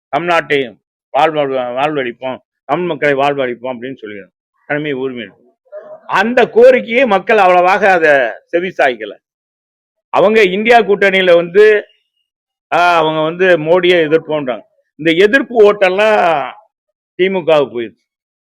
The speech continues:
பாரத ப-, மோடிஜி வரட்டும் அப்படின்றவங்க எல்லாம் அதுக்கு இவங்க ஓட்டு போட்டாங்க. இதுதான், வேற ஒண்ணும் இல்ல. இதுல வந்து திமுக,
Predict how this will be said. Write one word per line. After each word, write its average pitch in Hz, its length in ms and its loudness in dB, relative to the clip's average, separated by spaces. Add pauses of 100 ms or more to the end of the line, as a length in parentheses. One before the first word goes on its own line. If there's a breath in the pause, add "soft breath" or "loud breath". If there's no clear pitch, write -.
(1000)
பாரத 214 420 4
ப-, 196 180 2
மோடிஜி 190 680 2
வரட்டும் 175 360 2
அப்படின்றவங்க 156 480 -2
எல்லாம் 185 240 -2
அதுக்கு 135 360 -2
இவங்க 139 320 -4
ஓட்டு 117 260 -10
போட்டாங்க. - 1080 -18
இதுதான், 202 400 4
வேற 196 300 4
ஒண்ணும் 190 200 0
இல்ல. 185 320 4
இதுல 165 480 4
வந்து 170 580 0
திமுக, 185 420 -6